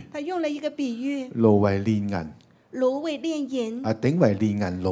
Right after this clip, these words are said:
Speaker 2: 為煉金。
Speaker 1: 鼎為煉銀，爐為煉金。
Speaker 2: 神會熬煉我哋嘅心嘅。
Speaker 1: 神會熬煉我們的心。
Speaker 2: 到底煉銀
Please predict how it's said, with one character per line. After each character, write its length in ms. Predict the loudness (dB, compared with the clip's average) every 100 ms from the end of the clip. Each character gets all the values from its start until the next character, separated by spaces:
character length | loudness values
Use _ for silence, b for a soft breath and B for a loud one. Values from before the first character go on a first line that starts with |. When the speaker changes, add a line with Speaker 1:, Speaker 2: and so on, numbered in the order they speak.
| 0
Speaker 2:
為 160 | -2 -2
煉 220 | -4 -2
金。 240 | -2 -2 -4 -6
Speaker 1:
鼎 260 | -4 -2 -4
為 160 | -6
煉 240 | -4 -4 -4
銀， 320 | -6 -6 -10 -2
爐 220 | 2 2
為 180 | 0 -6
煉 260 | -4 -6 -6
金。 360 | -4 -2 -4
Speaker 2:
神 260 | 0 4 6
會 120 | 6 6
熬 240 | 4 2
煉 160 | 0 0
我 80 | 0
哋 100 | -2
嘅 120 | -4
心 180 | 0 0
嘅。 220 | 0 -2
Speaker 1:
神 360 | -4 -4 -4 -4
會 160 | -6 -6
熬 300 | -4 -2 0
煉 220 | -2 -2
我 140 | -2
們 100 | -4
的 140 | -4 -6
心。 420 | -6 -8 -8 -10 4
Speaker 2:
到 120 | 8 8
底 100 | 10
煉 220 | 8 10 8 8 6 4
銀 300 | 2 -2